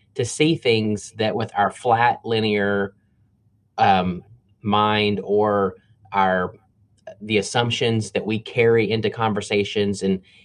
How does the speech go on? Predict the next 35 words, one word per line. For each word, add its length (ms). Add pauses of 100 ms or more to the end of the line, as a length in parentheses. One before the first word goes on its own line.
(200)
and 80
he 140
would 140
just 200
say, 200
"Oh, 420
but 240
God's 500 (160)
doing 280
something 380
far 340
wider 480
than 180
that. 280
God's 320
up 140
to 100
something 340
far 300
deeper 400
than 160
that." 280 (680)
But 140
you 100
have 260
to 80
have 360 (160)
an 100
imagination 680
to 80
see 260
it. 180 (380)
You 140
have 240
to, 300